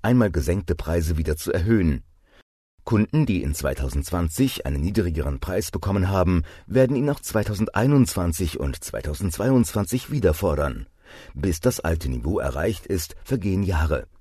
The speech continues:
Deshalb ist es so wichtig, niedrigere Preise oder Rabatte niemals ohne Analyse einzuräumen. Eine Preissenkung hat schwere Auswirkungen, die noch lange Zeit andauern können. Strategisches Vorgehen ist gefragt.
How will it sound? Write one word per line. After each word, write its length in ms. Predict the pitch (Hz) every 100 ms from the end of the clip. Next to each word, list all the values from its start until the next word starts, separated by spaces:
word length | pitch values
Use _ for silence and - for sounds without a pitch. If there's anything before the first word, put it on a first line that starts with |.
| - _ _ _ _ -
Deshalb 480 | - 76 120 120 76
ist 160 | -
es 100 | 78
so 160 | - 60
wichtig, 420 | 101 - 90 - - -
niedrigere 560 | 107 117 113 120 101 85
Preise 440 | - 73 85 117
oder 220 | 76 73
Rabatte 460 | 67 78 85 110 104 -
niemals 480 | 90 104 110 117 -
ohne 220 | 90 92 -
Analyse 440 | 107 113 131 123
einzuräumen. 720 | 92 87 101 76 71 65 50 _ _ _ _ _ _ _ -
Eine 180 | 65 65
Preissenkung 800 | - 82 139 - 117 95 82
hat 120 | 78 -
schwere 380 | 85 87 -
Auswirkungen, 680 | 117 127 - 107 104 104 92 - -
die 40 |
noch 160 | 131 107
lange 240 | 107 110
Zeit 260 | - 117 -
andauern 460 | 143 135 101 76
können. 320 | - 78 60 - - _ _ _ _ _ _ _ _ _ _ _ _ _ _ _ - -
Strategisches 720 | - 104 156 - 147 156 -
Vorgehen 400 | 143 123 90 78
ist 200 | 69 -
gefragt. 540 | 73 - - - -